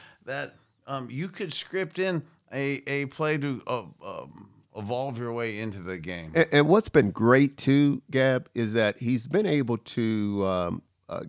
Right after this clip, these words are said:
Speaker 2: get some practices in for a couple of weeks now. So he's been out there, and he's, like, my understanding, he did all the scout team, uh, plays, uh,
Speaker 1: The last couple
Speaker 2: for the
Speaker 1: weeks,
Speaker 2: last
Speaker 1: yeah.
Speaker 2: couple weeks. So,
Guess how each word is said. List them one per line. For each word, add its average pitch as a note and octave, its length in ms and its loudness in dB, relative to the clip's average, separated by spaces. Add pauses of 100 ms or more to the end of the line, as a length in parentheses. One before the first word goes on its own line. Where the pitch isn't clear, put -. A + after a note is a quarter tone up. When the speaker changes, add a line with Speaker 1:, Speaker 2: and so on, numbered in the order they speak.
Speaker 2:
get C3 220 -2
some G2+ 240 -2
practices G2+ 800 -4 (140)
in F#2 360 0 (320)
for F2+ 160 -4
a D#2+ 40 -8 (340)
couple - 240 0
of F#2 80 -2
weeks F2 320 -4
now. - 320 -8
So - 240 -4
he's G2 220 -2
been A#2+ 340 -4
out G#2 280 -2
there, E2 240 -4
and E2 200 -6
he's, F2 260 -4 (300)
like, G#2 240 -2 (480)
my B2+ 160 0
understanding, C3+ 460 0
he G2 120 -2
did G2 200 -4
all B2+ 280 -2
the G2+ 120 -4
scout - 360 -4
team, F2 440 -6
uh, D#2+ 340 -10 (240)
plays, G2 500 -4
uh, F2 80 -8
Speaker 1:
The F2 80 -6
last G2+ 320 -6
couple F2 240 -10
Speaker 2:
for G2 100 -6
the G2+ 80 -4
Speaker 1:
weeks, G2 40 -2
Speaker 2:
last F#2 200 -2
Speaker 1:
yeah. E2+ 40 -12
Speaker 2:
couple F#2 240 -2
weeks. G#2 360 -2
So, - 260 -6